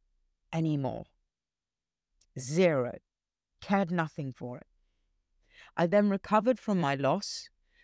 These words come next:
and found myself in a place where I had none of the things anymore that I had fought my whole life to attain.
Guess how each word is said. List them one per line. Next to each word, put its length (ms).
and 140
found 280
myself 480
in 80
a 80
place 520
where 240
I 80
had 260
none 420
of 120
the 100
things 580
anymore 680
that 120
I 100
had 160
fought 400
my 240
whole 300
life 340
to 160
attain. 540